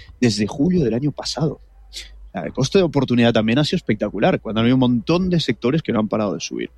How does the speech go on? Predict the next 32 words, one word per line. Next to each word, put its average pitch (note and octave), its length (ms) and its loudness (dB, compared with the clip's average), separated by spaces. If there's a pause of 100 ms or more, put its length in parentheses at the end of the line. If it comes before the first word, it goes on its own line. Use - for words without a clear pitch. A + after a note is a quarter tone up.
(160)
Entonces, - 200 -2
punto D#3 300 2
uno, F3 320 0 (720)
cuando A2+ 260 2
se C3+ 80 0
ha B2+ 40 2
estado C3+ 160 2
hablando C3 200 4
mucho C#3 460 2
de G#2+ 60 2
Nvidia, G#2+ 400 2 (520)
es A#2 160 2
normal G#2+ 380 2
tenerla, G#2 680 2
eh, G2 220 -4
en A#2 100 -4
consideración, B2 680 2
tenerla G#2 320 0
presente G#2+ 380 -2
hoy A2 100 2
en A#2 80 0
día, C#3+ 260 2 (300)
pero A#2 180 4
valoremos A2 480 0
el A2 80 -2
coste - 280 -6
de - 20 2
oportunidad A#2+ 580 -2
de - 80 -4
la - 100 -4
fuerza - 280 -2
sectorial E3+ 560 0